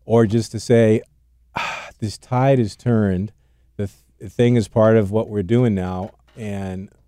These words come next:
we gotta deal with it." We gotta be safe. We gotta be logical. But those are examples. I mean, things,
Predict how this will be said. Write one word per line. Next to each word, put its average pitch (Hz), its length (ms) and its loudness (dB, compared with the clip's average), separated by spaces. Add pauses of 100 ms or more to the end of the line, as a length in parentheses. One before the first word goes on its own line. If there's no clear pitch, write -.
(720)
we 113 140 0
gotta 107 220 4
deal 139 240 4
with 95 160 4
it." 98 60 -14
We 131 100 2
gotta 131 180 4
be 92 120 -2
safe. 127 540 2
We 104 140 -4
gotta 107 180 4
be 87 220 -6
logical. 107 680 0 (400)
But 101 260 0 (720)
those 127 320 2
are 104 40 0
examples. 82 680 -10
I 95 80 -8
mean, 92 180 -4
things, 117 540 0